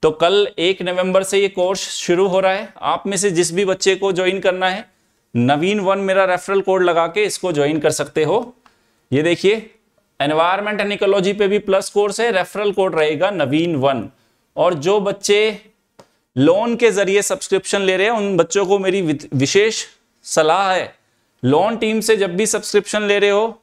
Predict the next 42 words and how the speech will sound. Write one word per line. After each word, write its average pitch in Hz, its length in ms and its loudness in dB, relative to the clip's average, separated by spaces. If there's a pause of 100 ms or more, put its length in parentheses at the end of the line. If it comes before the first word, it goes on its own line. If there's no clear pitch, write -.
मेरे 180 280 2
रेफरल 202 380 0
कोड 202 260 0
से, 214 220 0
तो 214 120 -2
उनको 202 280 -2
दृश्यम 180 520 -2
कर 190 180 0
देना। 160 240 -2
दृश्यम 165 360 -2
मूवी 202 280 0
याद 220 180 2
है 240 60 -2
ना, 247 180 -6 (720)
उस 156 120 0
दिन 185 200 2
वहां 170 360 2
गए 190 180 0
थे, 196 160 0
दो 170 160 0
अक्टूबर 185 400 -2
को 185 200 -4
थे, 190 340 0 (680)
बस 160 240 0
में 185 140 -2
चढ़े 180 300 2
थे, 185 280 0
टिकट 185 380 -2
लिया 180 300 2
था, 180 260 -2
ऐसे 170 260 0
ही 147 180 -4 (360)
दस 165 220 2
बार 190 240 2
बोल 190 240 -2
देना, 208 180 0
उनको 180 260 0
भी 185 100 2
समझ 165 280 -2
में 170 100 0
आ 165 80 0
गया 185 220 -2